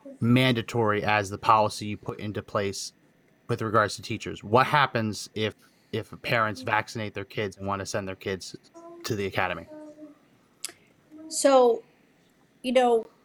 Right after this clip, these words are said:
Speaker 2: when we accept students to our school, it's all about the community, right? And so we are very purposeful in saying, "Okay, what type of family is this?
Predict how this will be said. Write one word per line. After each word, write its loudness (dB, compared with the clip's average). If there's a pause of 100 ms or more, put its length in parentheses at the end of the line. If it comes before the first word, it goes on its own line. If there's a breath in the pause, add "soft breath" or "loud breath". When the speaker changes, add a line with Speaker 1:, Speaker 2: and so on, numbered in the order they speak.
Speaker 2:
when -4
we 0
accept -2
students -6
to -8
our -2
school, -6
it's -6
all 0
about -2
the -12
community, -10
right? -4 (380)
And -8
so 0
we 2
are 4
very 2
purposeful -4
in -8
saying, -6
"Okay, -8
what -4
type -8
of -14
family -4
is -2
this? -8